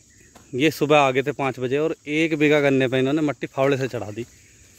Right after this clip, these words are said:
और इस खेत में इन्होंने भाइयों कोई जुताई वगैरह नहीं करवाई, सारा काम फावड़े से करा है। और इनकी आप ये भी देख सकते हैं कि इसमें कोई घास का तड़ुका नहीं दिखाई देने का आपको इनके खेत में।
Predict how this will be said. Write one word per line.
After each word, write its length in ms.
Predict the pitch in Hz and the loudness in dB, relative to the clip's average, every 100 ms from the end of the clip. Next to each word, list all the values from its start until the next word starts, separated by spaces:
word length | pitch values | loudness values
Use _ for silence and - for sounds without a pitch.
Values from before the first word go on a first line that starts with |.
| - - _ _ - - | -20 -20 _ _ -10 2
और 140 | 165 | 4
इस 120 | 175 - | 4 2
खेत 280 | 160 165 170 | 2 2 2
में 120 | 180 | 2
इन्होंने 240 | 165 160 | 2 0
भाइयों 480 | 165 147 143 165 190 - _ _ - | 0 0 2 0 0 -4 _ _ -2
कोई 180 | 160 | 0
जुताई 320 | 156 147 156 165 | 2 2 4 4
वगैरह 320 | 160 165 165 | 4 4 2
नहीं 140 | 151 | 2
करवाई, 280 | 143 143 175 | 0 0 0
सारा 260 | - 151 156 | 0 0 2
काम 200 | 160 175 | 0 0
फावड़े 320 | 151 147 156 | 0 0 0
से 100 | 147 | 0
करा 220 | 131 123 | -2 0
है। 140 | 135 175 _ _ - _ - | -2 -4 _ _ -20 _ -2
और 140 | 156 170 | 2 4
इनकी 340 | 165 160 175 | 4 4 4
आप 240 | 170 185 | 4 4
ये 120 | 170 170 | 0 -2
भी 80 | 160 | 0
देख 180 | 160 | -4
सकते 260 | - 160 160 | -4 -8 -6
हैं 140 | 147 | -4
कि 140 | 151 180 | -4 -4
इसमें 240 | 139 180 | -2 -2
कोई 140 | 180 170 | 0 0
घास 220 | 139 147 | 0 0
का 100 | 165 | 0
तड़ुका 300 | 151 151 156 | 2 4 4
नहीं 120 | 143 | 2
दिखाई 240 | 123 127 123 | 0 0 0
देने 240 | 123 120 | 0 0
का 100 | 131 | 0
आपको 180 | 127 135 | 0 -2
इनके 140 | 123 | -6
खेत 220 | 120 135 | -6 -6
में। 100 | 127 | -6